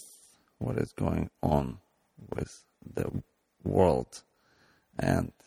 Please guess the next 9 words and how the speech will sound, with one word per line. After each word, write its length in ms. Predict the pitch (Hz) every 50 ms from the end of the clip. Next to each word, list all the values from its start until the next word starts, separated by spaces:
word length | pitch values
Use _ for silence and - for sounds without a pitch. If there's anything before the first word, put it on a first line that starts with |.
| _ _ _ _ _ -
America. 680 | - 113 135 143 135 117 98 80 - - - - - - _ _ _ _ _ _ - - _ - - _ _ _ _ _ _ _ _
So, 420 | - - - - 110 - - - - _ _ _ _ _ _ _ _ - - - -
first, 520 | - - 151 156 147 131 - - - - - _ _ _ _ _ _ _ _ -
I 100 | - 101
will 140 | 98 98 -
have 200 | 117 113 110 107
my 380 | 104 101 98 95 87 87 - _ _ _ _ _ _ _ _ _ _ _ _ _ _ _ _ _ _ _ _ _ _ _ _ _ _ _ _ _ _ _ _ -
virtual 360 | 120 120 110 - 120 117 104
housekeeping, 1040 | - - 117 127 123 - - - 135 131 123 - 131 131 131 131 131 123 117 113